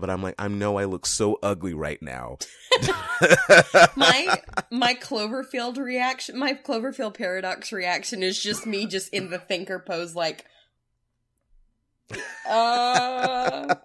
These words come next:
Speaker 2: Yeah, I've reacted to Crazy Ex, The Alienist, which I've gotten into, and another movie that's on Netflix, um, called A Futile and Stupid Gesture. If
Speaker 1: Hmm.
Speaker 2: you're a fan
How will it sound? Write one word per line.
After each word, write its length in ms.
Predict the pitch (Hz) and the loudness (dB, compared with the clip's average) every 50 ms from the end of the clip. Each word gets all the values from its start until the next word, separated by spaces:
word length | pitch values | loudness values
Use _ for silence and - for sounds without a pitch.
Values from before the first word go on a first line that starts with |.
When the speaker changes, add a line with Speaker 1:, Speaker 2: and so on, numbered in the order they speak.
| - - - - - - - - _ _ - - - _ _ _ _ _ _ - - | -4 -6 -6 -4 -6 -10 -10 -10 _ _ -14 -14 -14 _ _ _ _ _ _ -10 -6
Speaker 2:
Yeah, 200 | 240 247 226 214 180 | -2 0 2 2 2
I've 140 | 202 220 240 | 2 0 0
reacted 360 | 262 233 233 220 226 - 208 | 0 2 2 0 0 -4 -12
to 80 | 220 | -12
Crazy 320 | - - 247 247 220 254 254 | -8 -6 -4 -4 -4 -4 -2
Ex, 300 | 240 233 220 226 - - | -2 -2 -4 -6 -10 -10
The 280 | - 220 - - 208 | -8 -8 -4 -2 -2
Alienist, 580 | 226 226 233 233 233 233 233 233 233 226 - - | -2 -2 -2 -4 -4 -4 -4 -4 -6 -8 -10 -10
which 200 | 226 220 220 - | -10 -8 -6 -6
I've 320 | 226 214 196 190 196 202 | -6 -6 -6 -8 -10 -8
gotten 260 | - 214 202 196 208 220 | -6 -4 -4 -4 -6 -8
into, 520 | 214 214 214 214 - 226 214 214 214 214 - - - - - - | -8 -8 -10 -10 -8 -8 -8 -8 -8 -10 -14 -18 -20 -16 -8 -4
and 120 | 226 247 254 | -2 -2 -2
another 260 | 254 262 311 392 370 | -2 -2 -2 -2 -2
movie 220 | 339 320 269 285 | -4 -4 -4 -4
that's 240 | 277 247 254 247 - | -6 -6 -6 -6 -6
on 160 | 240 226 214 | -6 -4 -4
Netflix, 640 | 208 196 190 - - 220 202 190 - - - - - - | -4 -6 -6 -8 -8 -6 -6 -6 -6 -8 -12 -14 -12 -10
um, 460 | 202 196 185 180 170 165 170 165 165 165 - _ _ - - _ _ - | -8 -6 -4 -4 -6 -6 -8 -12 -14 -16 -20 _ _ -20 -20 _ _ -6
called 260 | - 214 196 190 - - | -2 -2 -2 -2 -2 -6
A 60 | 190 | -8
Futile 560 | 185 - - - 214 247 277 294 330 302 302 | -8 -10 -14 -10 -6 -4 -4 -4 -4 -6 -6
and 240 | 302 226 190 185 180 | -8 -8 -8 -8 -8
Stupid 520 | - - - - 269 277 269 - 233 185 | -6 -8 -6 -6 -8 -8 -8 -10 -12 -12
Gesture. 640 | 180 196 214 214 214 214 - - - 285 294 330 381 440 - _ _ _ _ _ _ _ _ _ _ _ _ _ _ _ _ _ _ - | -8 -6 -6 -4 -4 -6 -6 -8 -8 -8 -8 -8 -10 -12 -18 _ _ _ _ _ _ _ _ _ _ _ _ _ _ _ _ _ _ -6
If 240 | 220 240 233 156 - | -6 -4 -4 -6 -8
Speaker 1:
Hmm. 60 | 233 | -8
Speaker 2:
you're 240 | 233 269 277 302 320 | -4 -2 -2 0 0
a 80 | 311 311 | -2 -4
fan 640 | - - 294 254 240 240 247 262 277 285 294 294 | -6 -8 -8 -6 -4 -4 -4 -4 -4 -4 -4 -6